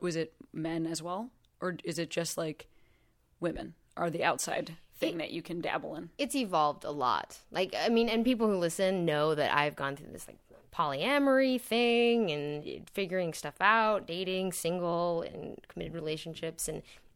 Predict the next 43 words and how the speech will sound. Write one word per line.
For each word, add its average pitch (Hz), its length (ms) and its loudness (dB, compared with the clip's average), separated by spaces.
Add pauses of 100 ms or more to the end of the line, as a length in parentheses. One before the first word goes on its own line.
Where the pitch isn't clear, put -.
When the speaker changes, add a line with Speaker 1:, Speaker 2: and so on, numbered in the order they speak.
Speaker 2:
the 175 100 -4
last 160 400 2
two 185 100 -6
years, 165 260 0
'cause - 120 -12
I've 156 120 -4
been 156 100 -8
doing 147 160 -4
this 143 100 -6
podcast 151 420 -8
for - 60 -12
about - 180 -8
a - 40 -10
year 156 240 -12
and - 80 -10
a - 40 -14
half - 420 -10
or 226 80 -6
so, 254 340 -4 (460)
um, 147 480 -6 (840)
even 156 220 -10
though 160 120 -6
sometimes 160 440 -8
I 165 60 -4
keep 170 180 -6
it 180 100 -2
vague 208 640 4
because, 196 380 0
you 196 60 4
know, 190 200 8
you 190 120 4
guys, 185 460 6 (380)
like, 214 180 -2
up 269 120 0
in 359 100 12
my 294 120 12
Speaker 1:
Yeah. 269 60 8
Speaker 2:
grill 381 380 12
sometimes 403 640 12
about 320 280 8
my 285 100 6
love 294 360 8
life. 254 300 4